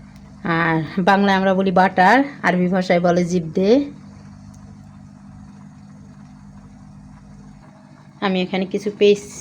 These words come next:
পেঁয়াজের কলি কুচিয়ে নিয়েছি। এই পেঁয়াজের কলিগুলা এখন আমি ভাজি করব ডিম দিয়ে।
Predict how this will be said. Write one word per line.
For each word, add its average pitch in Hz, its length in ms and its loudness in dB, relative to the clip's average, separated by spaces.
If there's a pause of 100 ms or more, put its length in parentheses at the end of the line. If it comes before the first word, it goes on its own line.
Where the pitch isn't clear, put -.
(440)
পেঁয়াজের 220 280 2 (120)
কলি 214 240 4 (140)
কুচিয়ে 220 400 -2
নিয়েছি। 180 380 -6 (760)
এই 185 100 -10
পেঁয়াজের 196 300 0 (100)
কলিগুলা 220 520 4 (200)
এখন 185 240 -6
আমি 175 160 -2
ভাজি 165 300 0
করব 190 160 2 (160)
ডিম 202 140 0 (140)
দিয়ে। 190 220 0